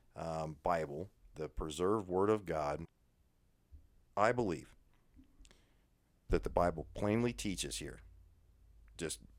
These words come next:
teaches straight up in English. Jesus had a body that was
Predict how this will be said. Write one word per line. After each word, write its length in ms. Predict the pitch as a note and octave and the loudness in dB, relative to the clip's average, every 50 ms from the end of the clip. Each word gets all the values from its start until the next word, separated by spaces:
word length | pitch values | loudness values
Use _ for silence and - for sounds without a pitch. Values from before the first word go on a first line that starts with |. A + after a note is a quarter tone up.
| - - | -8 -4
teaches 440 | - F#2+ E2+ - - - - - - - - - - - - - | -4 -2 -2 -4 -6 -8 -10 -18 -18 -20 -20 -20 -20 -20 -20 -14
straight 400 | - - - - F#2+ F2 F2 F2+ | -8 -6 -4 0 2 2 4 2
up 160 | E2+ - - - - _ | 2 0 -4 -8 -12 _
in 240 | - D#2+ F2 G2 G2 | -2 0 2 2 2
English. 400 | F2 D#2 D2 A1 A1 - - - - - - _ _ - - - | 0 -2 -6 -8 -12 -16 -18 -20 -20 -20 -20 _ _ -20 -20 -10
Jesus 440 | - - F#2 G2 G2+ G2+ A#2 A2 - | -4 0 0 2 2 2 0 -2 0
had 140 | - E2+ D#2+ | 0 0 0
a 100 | D2+ C#2+ - _ | 0 -2 -2 _
body 440 | - D#2+ E2 F2+ G2 A2 A#2+ B2 B2+ - _ _ _ _ _ _ _ _ _ _ _ _ _ _ _ _ _ _ - - | -2 2 4 4 4 4 0 -4 -6 -10 _ _ _ _ _ _ _ _ _ _ _ _ _ _ _ _ _ _ -10 -6
that 180 | - D#2 D2+ | -2 -2 0
was 200 | D2+ D#2 D2+ D#2 | 0 -2 -4 -6